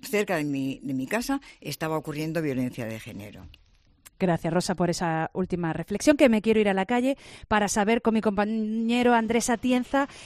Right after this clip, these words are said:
Speaker 2: eh, en qué punto está ese incendio que se ha originado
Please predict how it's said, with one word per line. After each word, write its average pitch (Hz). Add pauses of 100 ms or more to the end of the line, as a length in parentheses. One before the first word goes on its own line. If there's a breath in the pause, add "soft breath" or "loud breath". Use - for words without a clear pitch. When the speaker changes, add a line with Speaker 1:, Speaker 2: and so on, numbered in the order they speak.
(120)
Speaker 2:
eh, 226
en 214
qué 240
punto 254
está 254
ese 240 (120)
incendio 277
que 247
se 254
ha 262
originado 240